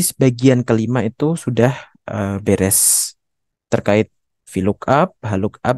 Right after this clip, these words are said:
dan juga IF ERROR. Kemudian masuk ke ini, tips and trick. Ini ada beberapa tips yang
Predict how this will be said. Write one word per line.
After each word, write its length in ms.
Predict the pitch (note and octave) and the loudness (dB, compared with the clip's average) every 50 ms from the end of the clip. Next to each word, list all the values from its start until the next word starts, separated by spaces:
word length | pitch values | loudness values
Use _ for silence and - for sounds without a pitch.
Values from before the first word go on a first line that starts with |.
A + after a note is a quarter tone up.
| - | -2
dan 160 | A2 G#2+ G2+ | 0 -2 -2
juga 320 | F#2 - - - A#2+ - - _ | -2 -4 -2 0 0 0 -2 _
IF 160 | - - - - - | -14 -14 -14 -10 -8
ERROR. 400 | F2 E2+ - D#2+ D#2+ D#2+ - F2+ - _ _ _ - - - - _ _ | -8 -6 -6 -6 -6 -8 -8 -12 -16 _ _ _ -20 -20 -20 -20 _ _
Kemudian 640 | - C3 C#3+ D3 D3 D3 D3+ F#3 G#3 A3 A#3 A#3+ G3 | 0 2 4 4 4 4 4 4 6 6 4 4 4
masuk 480 | E3+ D#3 D#3 D#3+ - - G#3 G#3 - _ _ _ _ _ | 2 2 2 2 2 2 0 0 0 _ _ _ _ _
ke 400 | - G3 G3+ G#3 G#3+ A3 A3+ - - _ | 2 4 6 6 6 4 2 -2 -6 _
ini, 240 | - D#3 D#3 C#3+ | -4 -2 -2 -2
tips 320 | B2 - C#3 C3 - - - | 0 0 0 0 0 -2 -2
and 160 | C3 A#2+ A2+ | -2 -2 -2
trick. 240 | - - C3 - _ _ _ _ _ - | 0 -2 -2 -2 _ _ _ _ _ -2
Ini 240 | A2+ C3 B2+ A2+ | 0 0 2 2
ada 240 | A2+ A2 A#2 A2+ G#2+ | 2 4 4 4 4
beberapa 480 | A2+ A#2+ G#2 A2 A#2 G#2 - - A2+ A2+ | 4 0 2 2 2 2 2 2 0 -2
tips 400 | - - C3+ C3 - - - G#2 | -2 -4 -4 -4 -4 -4 -4 -2
yang 160 | A#2+ A#2 A2 | -2 0 0